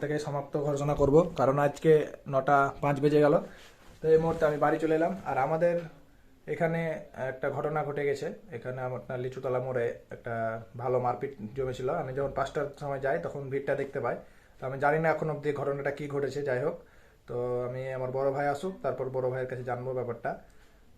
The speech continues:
তখন আপনাদেরকে কালকে বলবো। তো এখন হচ্ছে কি, প্রচণ্ড গরম ভাই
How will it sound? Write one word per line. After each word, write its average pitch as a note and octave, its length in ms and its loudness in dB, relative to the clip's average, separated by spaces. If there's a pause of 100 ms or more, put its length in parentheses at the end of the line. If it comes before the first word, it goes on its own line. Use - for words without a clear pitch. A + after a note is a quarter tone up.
(1400)
তখন C3 280 -6
আপনাদেরকে B2+ 420 -2 (320)
কালকে A#2+ 280 -2 (260)
বলবো। C3 220 2 (500)
তো - 60 -12 (120)
এখন E3 220 2 (100)
হচ্ছে D#3+ 260 -4
কি, D#3 140 -4
প্রচণ্ড D#3 340 -2 (140)
গরম C#3+ 200 0 (500)
ভাই C#3 160 -6